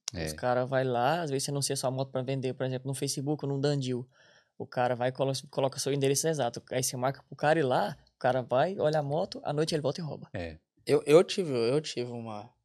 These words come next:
Speaker 3: uma passagem mais ou menos parecida com isso, mas foi quase igual. O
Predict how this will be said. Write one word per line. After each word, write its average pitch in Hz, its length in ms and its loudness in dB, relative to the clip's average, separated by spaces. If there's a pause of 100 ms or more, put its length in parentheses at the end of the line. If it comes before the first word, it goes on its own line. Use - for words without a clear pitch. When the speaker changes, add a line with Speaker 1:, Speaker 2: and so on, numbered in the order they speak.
(920)
Speaker 3:
uma 107 180 -6
passagem 110 520 -4
mais 113 200 -6
ou 113 60 -6
menos 113 180 -6
parecida 120 500 -2
com 110 180 -12
isso, 113 260 -4
mas 123 340 -2 (880)
foi 135 160 0
quase 190 280 6
igual. 127 240 -4
O - 40 -20